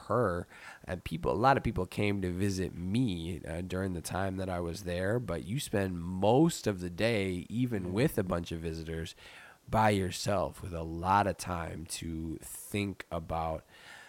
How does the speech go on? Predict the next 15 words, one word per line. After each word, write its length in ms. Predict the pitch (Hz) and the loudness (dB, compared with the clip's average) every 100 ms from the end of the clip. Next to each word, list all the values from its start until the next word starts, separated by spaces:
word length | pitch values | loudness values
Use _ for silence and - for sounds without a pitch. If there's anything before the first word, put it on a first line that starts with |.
| - - | -20 -10
what's 680 | - 98 92 92 95 - - | -4 -2 2 4 4 4 -4
going 460 | - 90 82 85 - | -4 -6 -6 -8 -6
on. 420 | 85 80 - - - | -4 -4 -8 -14 -14
Uh, 360 | - 76 73 67 _ _ _ - | -10 -8 -8 -12 _ _ _ -6
may-, 420 | 92 104 117 - | -2 2 4 2
you 120 | 117 110 | 2 2
know, 160 | 92 | 2
for 200 | 120 98 | 0 -2
some 300 | - 123 139 | 0 2 2
people, 360 | 98 92 82 76 | 0 -4 -4 -4
it's 200 | 92 101 | -4 -6
probably 560 | - 92 117 95 82 76 | -4 2 2 2 -2 -8
too 260 | - - 101 | -6 -2 -2
much 400 | 92 73 - - | -2 -4 -8 -8
time. 460 | 107 85 85 90 | -6 -4 -4 -8